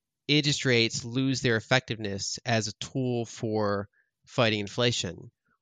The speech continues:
or when there's clearly a fiscal problem with no end in sight and no, uh, congressional appetite or ability to address it. Uh, and that's where you get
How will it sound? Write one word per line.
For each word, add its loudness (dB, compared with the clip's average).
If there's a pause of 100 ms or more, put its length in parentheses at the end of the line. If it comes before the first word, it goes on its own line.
(120)
or 4
when 0
there's 0
clearly 2
a 4
fiscal -4
problem 0 (380)
with -4
no 2
end -2
in -4
sight 2 (120)
and 2
no, 0 (100)
uh, 0
congressional -4
appetite 0
or -4
ability 0
to -2 (400)
address -2
it. -16 (460)
Uh, 4
and 2
that's 2
where 6
you 4
get 2